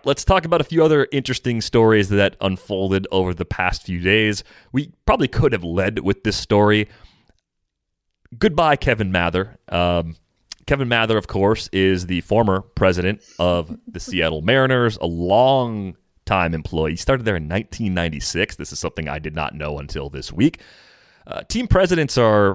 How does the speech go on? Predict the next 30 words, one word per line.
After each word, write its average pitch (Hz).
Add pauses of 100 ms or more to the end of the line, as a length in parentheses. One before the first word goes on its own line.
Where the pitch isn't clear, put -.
(160)
people 131
that 104
hold 92
a 78
lot 71
of 80
power 151
in 147
an 131
organization, 113
and 85
they're 82
people 90
that 85
you 95
rarely 160
hear 139
about 110
outside 110
of 92
the 90
teams 104
that 92
you 87
follow 85
most 78
closely, - (120)
right? 82
I -
mean, 78